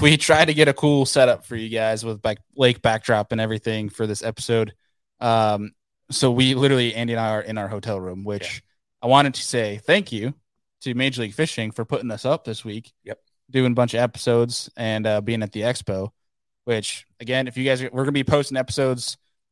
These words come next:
Speaker 1: Uh, we might even do two a day. I mean, who knows? We're gonna see where this le-, uh, week leads us. If we think there's something worth chatting about, even if it's for about f-, forty minutes or so, we're gonna put it up for you guys. Um, we're gonna be pu-, putting episodes up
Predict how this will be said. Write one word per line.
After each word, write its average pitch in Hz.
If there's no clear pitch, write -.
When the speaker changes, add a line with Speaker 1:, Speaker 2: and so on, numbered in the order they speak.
Speaker 1:
Uh, 110
we 135
might 180
even 143
do 113
two 135
a 113
day. 98
I 107
mean, 104
who 135
knows? 110
We're 123
gonna 127
see 127
where 123
this 120
le-, 120
uh, -
week 120
leads 123
us. 127
If -
we 120
think -
there's 120
something 120
worth 139
chatting 147
about, 143
even 139
if 131
it's -
for -
about 120
f-, 110
forty 135
minutes 123
or 151
so, 151
we're 117
gonna 117
put 123
it 117
up 120
for -
you 120
guys. 120
Um, 101
we're 131
gonna 127
be 123
pu-, 131
putting 135
episodes 127
up 117